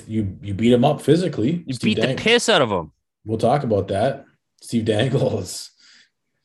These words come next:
Speaker 1: eh? We, uh, big reality check for Steve Dangle, apparently. He's got nothing but, you know, high hopes for,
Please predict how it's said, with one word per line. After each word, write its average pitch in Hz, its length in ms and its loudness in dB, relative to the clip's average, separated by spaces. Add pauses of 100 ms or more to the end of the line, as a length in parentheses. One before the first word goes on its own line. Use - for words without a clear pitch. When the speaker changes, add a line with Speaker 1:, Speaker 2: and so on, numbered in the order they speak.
(680)
Speaker 1:
eh? 147 240 -2 (280)
We, 110 320 0
uh, 101 500 -2 (800)
big 131 180 4
reality 117 480 6
check 127 200 4
for 107 80 -6
Steve 107 240 -4
Dangle, 110 320 0
apparently. 90 600 -6 (1200)
He's 117 160 -4
got 110 380 2
nothing 104 280 -4
but, 90 320 -4 (1700)
you 104 100 -10
know, 87 80 -6
high 107 260 -4
hopes 113 320 0
for, 85 480 -8